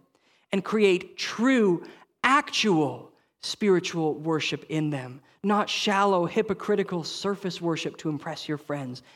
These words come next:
a true heart of worship where there was once only lying religion. God doesn't save sinners to leave them in sin.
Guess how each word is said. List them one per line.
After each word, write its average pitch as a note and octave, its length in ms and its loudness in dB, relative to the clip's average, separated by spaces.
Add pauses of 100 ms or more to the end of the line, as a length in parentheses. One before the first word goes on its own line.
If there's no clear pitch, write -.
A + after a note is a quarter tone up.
(100)
a D3 80 -4
true F#3 540 2 (260)
heart - 480 -4 (260)
of D3 140 -6
worship C#3+ 440 -4
where C3+ 120 -6
there C3 100 -4
was C3 160 -6
once C#3+ 340 -4
only C#3+ 320 -2
lying C3 680 -4
religion. C3 580 -10 (1400)
God A3 220 -6
doesn't C#3 240 -4
save A#2+ 340 -6
sinners C#3 380 -6
to B2+ 120 -8
leave C#3 400 -6
them C3 140 -6
in B2 160 -10
sin. D#3+ 580 -6